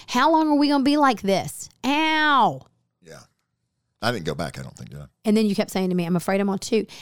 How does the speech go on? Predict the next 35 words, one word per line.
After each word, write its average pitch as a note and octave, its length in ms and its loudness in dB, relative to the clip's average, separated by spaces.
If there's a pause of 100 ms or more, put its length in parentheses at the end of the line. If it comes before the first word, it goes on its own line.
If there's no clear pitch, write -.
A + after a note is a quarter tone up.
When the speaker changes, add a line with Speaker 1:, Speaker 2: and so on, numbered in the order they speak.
Speaker 1:
And G#3+ 160 2
then C4+ 140 2
at A3 60 -2
the G3+ 160 -2
end, G#3+ 560 -2
when G3 180 -2
it E3+ 80 -4
was F#3 160 -8
time F#3 320 -2
to F3+ 160 -8
do, E3 360 -2
you F3 140 -2
know, D#3 160 -4
your D3+ 280 -6
Savasa, D#3 580 -6
where F#3+ 160 0
you, E3+ 120 -2
or E3 100 -4
whatever D#3+ 180 -6
Speaker 2:
I - 20 -10
don't C#3 120 -12
Speaker 1:
it's C#3 60 -10
Speaker 2:
know C#3+ 60 -4
what D3+ 80 -4
Speaker 1:
called, C#3 100 -6
Speaker 2:
that C#3+ 60 -6
is. C#3+ 100 -10 (260)
Speaker 1:
where G#3 220 0
you, G3 340 0
like, F3 260 -4
lay, F#3+ 420 0
like, E3 300 -6 (180)
asleep, - 480 -6 (300)
you G#3+ 100 -4
know, G#3 260 0